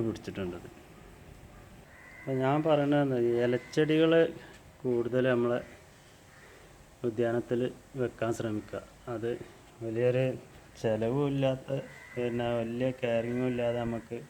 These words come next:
എപ്പോഴും നമ്മളെ പൂന്തോട്ടം നല്ല ഗ്രീൻസ് ആയിട്ട്, പിന്നെ ഫ്ലവർ, ഫ്ലവറുള്ള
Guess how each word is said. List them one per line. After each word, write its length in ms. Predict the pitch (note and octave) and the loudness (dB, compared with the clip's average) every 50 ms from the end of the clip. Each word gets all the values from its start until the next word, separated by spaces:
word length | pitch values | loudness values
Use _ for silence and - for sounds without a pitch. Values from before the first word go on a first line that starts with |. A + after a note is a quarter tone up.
| - - - - - - - - - A#2 | -18 -20 -20 -20 -20 -20 -18 -10 -8 -8
എപ്പോഴും 380 | A2 - - - - - C3 C3+ C3 | -8 -8 -12 -16 -10 -4 -2 0 0
നമ്മളെ 240 | B2+ B2 A#2+ A#2+ A#2+ A#2+ - | 0 0 0 -2 -4 -4 -6
പൂന്തോട്ടം 500 | A2+ A2 A2 G#2 A#2 A#2 A#2 A#2 B2 A#2+ A#2+ | -6 -6 -6 -4 -4 -4 -2 -2 -4 -4 -2
നല്ല 160 | A2+ A2+ A2 A2+ A2+ A2 | -4 -4 -4 -4 -4 -6
ഗ്രീൻസ് 340 | A2 G#2+ G#2+ G#2 A2 - - A2+ | -6 -8 -8 -8 -10 -8 -6 -6
ആയിട്ട്, 260 | A2 G#2+ - - A2+ A2+ A2 | -6 -6 -6 -8 -8 -8 -8
പിന്നെ 440 | A2+ A2 G#2+ G#2+ G#2 G#2 G2+ G2+ G#2 G2+ F#2+ - - - | -8 -8 -8 -8 -8 -8 -6 -6 -6 -8 -8 -12 -16 -16
ഫ്ലവർ, 420 | G#2 G#2 G#2+ G#2 G#2 G#2 G#2 G#2 G#2+ - A2 A2 A2 G#2 | -12 -8 -6 -6 -4 -4 -4 -6 -8 -8 -10 -12 -12 -8
ഫ്ലവറുള്ള 540 | G#2+ A2 G#2+ G#2+ G#2+ G#2+ A#2 A#2 A#2 A#2 | -4 -4 -2 -2 -2 -2 -4 -2 -2 -2